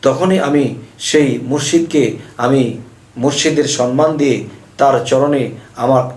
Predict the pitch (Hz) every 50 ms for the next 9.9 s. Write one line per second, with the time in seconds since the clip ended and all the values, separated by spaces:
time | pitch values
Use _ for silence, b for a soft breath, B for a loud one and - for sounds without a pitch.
0 | - - - 127 135 139 - - 135 120 117 110 107 101 101 101 98 - - -
1 | - - _ _ - B B B B B B B _ - 131 135 156 170 170 160
2 | 139 127 - 135 135 135 147 139 151 156 156 147 147 127 110 104 B B B B
3 | B 135 143 151 123 139 156 151 156 165 160 165 165 170 - 165 147 - - 151
4 | 156 175 160 147 156 151 151 139 143 190 185 196 - 180 180 - - 139 147 147
5 | 151 143 - - 139 135 135 151 139 - 175 - - 180 175 143 131 165 156 156
6 | 165 151 127 123 147 165 190 190 170 - - B B B B B B - 151 160
7 | 165 160 - 120 143 165 165 170 160 165 151 143 139 143 156 151 165 - - -
8 | 143 143 147 151 143 131 - - 123 131 156 156 151 151 156 147 147 143 - -
9 | 131 131 151 165 165 160 165 160 - - 160 151 147 151 143 127 107 B